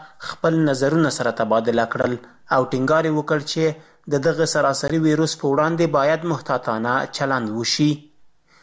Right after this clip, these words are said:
د افغانستان د ولسمشرۍ ماڼۍ خبرپاڼه وایي چې محمد اشرف غني د غونډه کې وویل چې په جنوبي اسیا کې تر ډیره بېوزله خلک ژوند کوي، نو ځکه دغه سیمه تر ټولو ډیره له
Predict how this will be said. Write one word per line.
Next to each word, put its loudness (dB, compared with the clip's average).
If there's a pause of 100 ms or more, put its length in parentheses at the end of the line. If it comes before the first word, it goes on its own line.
(340)
د 2
افغانستان 0
د -2
ولسمشرۍ -2
ماڼۍ 2
خبرپاڼه 0
وایي 2
چې -6
محمد 0
اشرف -2
غني 2 (340)
د -4
غونډه 2
کې -10
وویل 2
چې -4
په -2
جنوبي 2
اسیا 0
کې 0 (280)
تر 0
ډیره 2
بېوزله 0
خلک -4
ژوند -6
کوي، -2 (380)
نو 2
ځکه 0
دغه 0
سیمه 0 (340)
تر 0
ټولو 2
ډیره 2
له 0